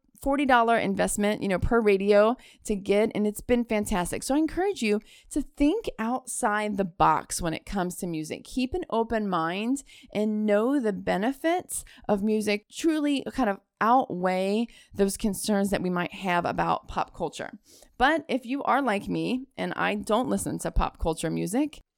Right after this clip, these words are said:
I, you know, I share those same concerns. So I encourage you in today's show notes,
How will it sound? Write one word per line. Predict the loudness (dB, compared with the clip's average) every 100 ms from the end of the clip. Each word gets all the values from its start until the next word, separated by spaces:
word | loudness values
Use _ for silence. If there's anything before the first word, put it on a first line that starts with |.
| 0
I, | 0 0 -8
you | -4
know, | 0
I | 2
share | 0 2 2
those | 2 0
same | -2 -2
concerns. | -2 -2 -2 -4 -6 -12 -6
So | 2 4 4 2
I | -2
encourage | -4 -4 -2 0 0
you | -2 -4 -8 _ -2
in | 2 2 2
today's | 0 0 0 -2 -6
show | 0 2 4
notes, | 2 2